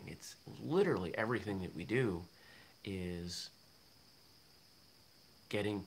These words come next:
progressively better through our failures, which is why I get really frustrated when people who are teaching will pick apart someone's effort.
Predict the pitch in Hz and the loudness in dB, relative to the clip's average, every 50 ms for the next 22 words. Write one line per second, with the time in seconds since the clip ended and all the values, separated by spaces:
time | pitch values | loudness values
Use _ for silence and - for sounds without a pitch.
0 | - - - - 98 - 107 107 107 - - 113 95 104 98 90 92 90 - - | -8 -8 -2 -2 0 4 4 4 4 2 0 -2 -2 -2 -2 -2 -4 -4 -8 -12
1 | - - - - - - - - - - - - - 101 92 104 98 117 107 87 | -20 -20 -20 -20 -20 -20 -20 -20 -20 -20 -18 -12 -6 -2 2 2 4 4 4 2
2 | 87 90 - - - - - 90 95 92 92 92 - - 98 120 104 - - - | 0 -2 -8 -14 -16 -14 -8 -2 0 0 0 0 -2 -2 -2 -2 -4 -6 -10 -14
3 | - - - - - - - - - - - - - - - - - - - - | -16 -16 -16 -18 -20 -20 -20 -20 -20 -20 -20 -20 -20 -20 -20 -20 -20 -20 -20 -20
4 | - - - - - - - - - - - - - 107 - 117 104 98 104 101 | -20 -20 -20 -20 -20 -20 -20 -20 -20 -20 -16 -10 -6 -4 -2 -2 -4 -2 0 0
5 | 104 101 101 101 98 98 101 95 95 95 - - 131 139 - - - 82 80 82 | 2 2 2 2 0 -2 -2 -4 -4 -6 -8 -6 -4 -4 -4 -4 -6 -6 -6 -4
6 | 87 90 110 - - 90 87 85 85 85 85 92 - - - - - - - - | -6 -6 -8 -8 -8 -8 -8 -8 -10 -10 -12 -12 -14 -16 -20 -20 -20 -20 -20 -20
7 | - - - - - - - - - 101 92 85 90 85 80 - - - - 113 | -20 -20 -20 -20 -20 -14 -10 -8 -6 -6 -4 -4 -4 -6 -6 -6 -6 -6 -4 -2
8 | - - 85 78 78 87 113 - - - - - - - - - - - - - | -2 -2 -2 -2 -4 -6 -10 -12 -14 -20 -20 -20 -20 -20 -20 -20 -20 -20 -20 -20
9 | - - - - - - - - - - - - - - - - - - - - | -20 -20 -20 -20 -20 -20 -20 -20 -20 -20 -20 -20 -20 -20 -20 -20 -20 -20 -20 -20
10 | - - - - - - - - - - - - - - - - - - - - | -20 -20 -20 -20 -20 -20 -20 -20 -20 -20 -20 -20 -20 -20 -20 -20 -20 -20 -16 -8
11 | - 104 101 90 - - - - 139 - - - - - - 131 120 98 82 - | -4 -2 -2 -2 -4 -6 -4 -2 -2 -2 -2 -6 -2 2 6 6 6 6 4 0
12 | - - - - - - - - - - - - - - - - - - - - | -4 -10 -12 -14 -20 -20 -20 -20 -20 -20 -20 -20 -20 -20 -20 -20 -14 -6 -2 0
13 | 107 98 95 90 87 - - 92 - - 95 90 - - | 0 2 0 -2 -4 -4 -6 -8 -6 -6 -8 -8 -8 -12